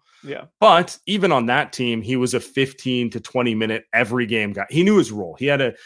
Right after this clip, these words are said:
Speaker 2: "I'm coming in at the beginning of the second quarter and I'm gonna play six, seven minutes. I'm coming in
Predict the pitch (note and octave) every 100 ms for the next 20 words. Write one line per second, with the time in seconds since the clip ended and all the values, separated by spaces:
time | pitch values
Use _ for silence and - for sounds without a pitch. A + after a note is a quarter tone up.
0 | - - C#3+ D3+ E3 D3+ D3 C#3+ C3 A2+
1 | G2+ A2+ B2 A2+ G#2 G2 C#3 C3 D3+ -
2 | C#3 C#3 D3 D3 A#2+ G#2+ G#2+ - A2+ A2
3 | - B2 - A#2+ A#2 C3 E3 E3 A#2 G2+
4 | A#2+ A#2 A2+ G#2+